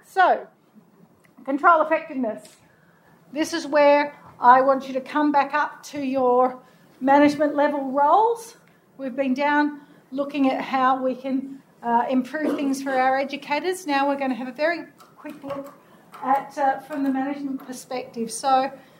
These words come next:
how many of you here have a quality hat in your organisation? Yep, quite a lot of you. So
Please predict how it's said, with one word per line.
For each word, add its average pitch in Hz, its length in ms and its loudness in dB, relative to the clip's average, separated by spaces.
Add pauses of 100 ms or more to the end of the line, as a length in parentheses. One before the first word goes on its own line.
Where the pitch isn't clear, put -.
(180)
how 320 120 4
many 339 280 4
of 294 80 0
you 311 200 2
here 320 420 -4 (220)
have 302 180 6
a 285 60 -2
quality 302 480 2
hat 254 320 -4
in 262 120 -4
your 247 220 0
organisation? 220 1120 -2 (720)
Yep, - 380 -2
quite 269 320 2
a 262 40 2
lot 247 260 0
of 226 60 -10
you. 214 220 -14 (380)
So 277 560 2